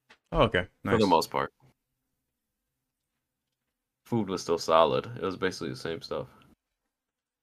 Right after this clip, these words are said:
Speaker 1: I
Speaker 2: Yeah,
Speaker 1: need a
Speaker 2: so I had
Speaker 1: nice
Speaker 2: the big-ass
Speaker 1: diner
Speaker 2: pancakes.
Speaker 1: like that.
Speaker 2: Mm. You're in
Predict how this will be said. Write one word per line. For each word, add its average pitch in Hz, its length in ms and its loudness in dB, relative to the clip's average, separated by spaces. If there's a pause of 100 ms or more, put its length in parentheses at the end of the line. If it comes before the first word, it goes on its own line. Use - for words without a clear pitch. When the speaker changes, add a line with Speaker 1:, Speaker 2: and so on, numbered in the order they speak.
(1400)
Speaker 1:
I - 1400 -10
Speaker 2:
Yeah, 120 60 4
Speaker 1:
need 151 140 6
a 104 60 8
Speaker 2:
so 98 120 2
I - 60 4
had 87 80 4
Speaker 1:
nice - 240 -2 (100)
Speaker 2:
the 90 80 0
big-ass 85 280 2
Speaker 1:
diner 92 80 -8
Speaker 2:
pancakes. 82 380 -4
Speaker 1:
like 64 180 -6
that. 92 200 -6 (2750)
Speaker 2:
Mm. 98 720 -4 (1700)
You're 160 420 4
in 127 720 -2